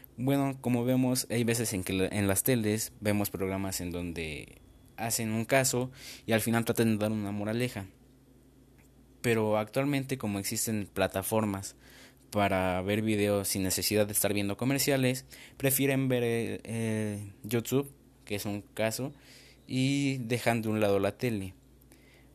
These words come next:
O, o también,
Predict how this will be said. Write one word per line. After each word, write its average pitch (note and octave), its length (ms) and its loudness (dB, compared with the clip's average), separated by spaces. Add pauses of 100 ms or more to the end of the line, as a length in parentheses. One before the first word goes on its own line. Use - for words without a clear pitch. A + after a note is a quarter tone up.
O, A#2+ 1040 0 (960)
o B2 320 2
también, C3+ 640 2